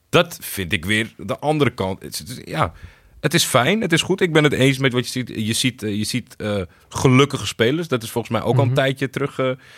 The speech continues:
Speaker 1: dat het was bij Oranje.
Speaker 2: Ah, het
Speaker 1: En
Speaker 2: is
Speaker 1: wat je zegt, hoopvol en laat het
Speaker 2: Ja.
Speaker 1: gewoon, eh, per wedstrijd kijken. Het is niet makkelijk, Duitsland, Frankrijk steeds.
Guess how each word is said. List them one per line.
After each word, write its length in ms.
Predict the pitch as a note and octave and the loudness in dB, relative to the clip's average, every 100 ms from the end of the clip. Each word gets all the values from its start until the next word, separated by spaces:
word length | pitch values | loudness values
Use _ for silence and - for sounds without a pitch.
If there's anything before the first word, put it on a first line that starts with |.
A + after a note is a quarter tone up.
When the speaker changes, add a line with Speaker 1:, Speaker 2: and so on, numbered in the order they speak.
| - - _ | -20 -20 _
Speaker 1:
dat 140 | - A2+ | -2 -2
het 100 | A2 | 2
was 160 | B2+ | 0
bij 140 | A#2+ A#2+ | 4 4
Oranje. 400 | A2+ A2+ B2 D3+ | 4 4 2 -2
Speaker 2:
Ah, 760 | - _ _ _ _ _ _ | -8 _ _ _ _ _ _
het 80 | C#3+ | 0
Speaker 1:
En 60 | E3 | 4
Speaker 2:
is 60 | |
Speaker 1:
wat 100 | E3 | 2
je 60 | - | 2
zegt, 140 | G3+ | 0
hoopvol 500 | - C3+ G3 - G#3+ | 4 4 4 0 0
en 100 | D3+ | 2
laat 140 | D#3 D3+ | 4 2
het 100 | D3 | 2
Speaker 2:
Ja. 60 | |
Speaker 1:
gewoon, 340 | - A2+ G#2+ - | 2 2 2 0
eh, 140 | G#2+ G#2 | 0 2
per 160 | A#2 F#2+ | 0 0
wedstrijd 300 | F2+ - F2 | -2 -2 -4
kijken. 200 | - E3 | -2 -2
Het 80 | B2+ | 0
is 60 | |
niet 100 | C#3 | 0
makkelijk, 360 | C#3 D#3 G3+ A#2 | 0 0 -2 0
Duitsland, 300 | E2+ E2+ D#2 | 0 0 -4
Frankrijk 340 | D2+ D#2 D#2+ | -8 -6 -6
steeds. 240 | F2 - | -6 -8